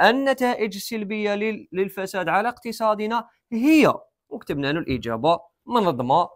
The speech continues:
بطريقه احترافيه. دونك هنا زدت عطيت لكم مثال ثالث، آه، مثال رابع ومثال خامس باش تفهموا منهجيه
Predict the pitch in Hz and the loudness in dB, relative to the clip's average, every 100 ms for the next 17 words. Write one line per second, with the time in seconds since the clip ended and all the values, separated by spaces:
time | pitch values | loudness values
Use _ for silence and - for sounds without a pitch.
0 | - 202 196 160 139 - 131 110 110 98 | -10 0 0 0 -4 -8 -6 -6 -8 -14
1 | 87 _ _ _ 190 180 220 214 175 160 | -16 _ _ _ -8 -4 -2 -2 0 -2
2 | 175 170 175 151 147 127 175 247 220 - | -2 -6 -4 -6 -4 -4 0 0 -2 -6
3 | - 170 165 156 202 240 180 175 170 156 | -2 -2 0 0 6 6 4 -2 -4 -8
4 | - 190 185 160 156 - - 170 160 147 | -4 -4 -4 -12 -18 -14 -10 -8 -6 -6
5 | 135 131 226 | -6 -8 -10